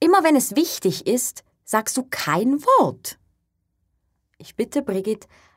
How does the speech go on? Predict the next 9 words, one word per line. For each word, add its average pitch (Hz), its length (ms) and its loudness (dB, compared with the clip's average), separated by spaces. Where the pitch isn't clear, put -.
einen 180 240 2
Moment 156 400 -2
ruhig 175 340 -4
zu - 160 -8
sein. 87 380 -10
Viktor 285 460 0
nimmt 208 180 -2
sein 156 240 0
Telefon 262 720 -2